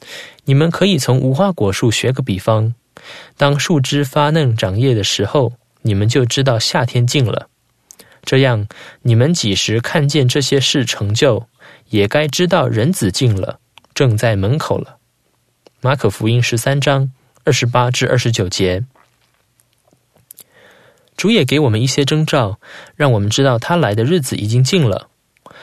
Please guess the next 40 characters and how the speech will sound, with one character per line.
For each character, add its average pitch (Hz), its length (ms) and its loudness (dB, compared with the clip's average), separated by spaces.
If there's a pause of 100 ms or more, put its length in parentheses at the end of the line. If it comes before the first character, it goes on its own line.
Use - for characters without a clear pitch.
(180)
主 117 200 2
透 185 180 0
露 175 180 2
了 117 180 0
这 - 180 -2
些 135 240 2
征 151 200 0
兆 127 200 0
后， 113 320 0 (180)
警 104 180 -2
告 120 200 2
说 127 380 0 (640)
：“所 135 200 2
以 123 280 0 (140)
你 110 140 0
们 107 120 2
要 135 120 4
警 117 220 0
醒， - 320 -4 (540)
因 135 160 2
为 131 100 4
不 135 180 -2
知 143 120 -2
道 139 160 2
你 110 100 2
们 107 160 0
的 151 80 2
主 - 280 -6
是 - 180 0
哪 104 160 2
一 - 120 -4
天 156 300 0
来 95 180 -2
到。 92 320 -2 (1080)
你 107 100 0
们 120 140 4
也 104 120 2
要 107 120 0
预 147 160 0
备， 110 380 -2